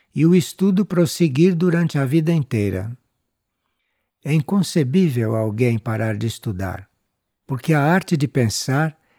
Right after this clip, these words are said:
é para ser permanentemente desenvolvida. Quem não cuida do constante aperfeiçoamento não alcança a verdadeira alegria e nem consegue fazer bom uso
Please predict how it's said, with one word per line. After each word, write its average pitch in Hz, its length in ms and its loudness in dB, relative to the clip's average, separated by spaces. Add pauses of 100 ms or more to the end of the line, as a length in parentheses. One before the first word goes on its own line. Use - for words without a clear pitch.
é 135 100 -4
para 156 300 0
ser 180 280 0
permanentemente 170 1000 2
desenvolvida. 131 1080 0 (1000)
Quem 214 200 6
não 208 200 6
cuida 143 440 2
do 127 120 -2
constante 190 640 2
aperfeiçoamento 147 1200 -2 (380)
não 175 240 4
alcança 185 560 2
a 165 40 2
verdadeira 147 600 2
alegria 135 840 0 (640)
e 139 140 0
nem 170 240 4
consegue 165 600 0
fazer 139 420 0
bom 170 320 4
uso 185 500 2